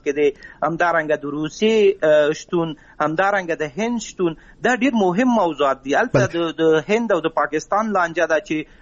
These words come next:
Speaker 1: آه، بیرته هغه بړاس په اصطلاح افغانستان ته یا پړسوب رسیږي. د دوی شتون ډېر مهم او حتمي دی په دغه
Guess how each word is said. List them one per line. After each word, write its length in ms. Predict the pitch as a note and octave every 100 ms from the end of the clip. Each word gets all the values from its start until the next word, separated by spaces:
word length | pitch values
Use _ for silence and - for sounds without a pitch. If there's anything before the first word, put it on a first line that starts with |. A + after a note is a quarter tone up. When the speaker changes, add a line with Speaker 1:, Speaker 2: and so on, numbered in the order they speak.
| -
Speaker 1:
آه، 60 | D#3
بیرته 340 | D#3 G3 G3
هغه 220 | E3 D3 D3+
بړاس 300 | D3+ F#3+ G3+ - -
په 160 | D3+ D3
اصطلاح 340 | - E3 E3+
افغانستان 560 | D3 C#3+ C#3 - G#3 A3
ته 100 | G3
یا 100 | D#3
پړسوب 300 | D3+ C#3 D#3 C#3
رسیږي. 360 | C3 - C#3 C3+ - D#3+
د 120 | F3+ -
دوی 160 | F#3+
شتون 280 | F3 - A#3+ A#3 E3 A3+
ډېر 180 | C4+ A#3+
مهم 480 | G3 F3+ E3+ A#3+ G#3+
او 140 | D#3+
حتمي 380 | D#3 D3+ A3 C#4
دی 100 | A3+
په 140 | E3+
دغه 240 | D#3+ C#3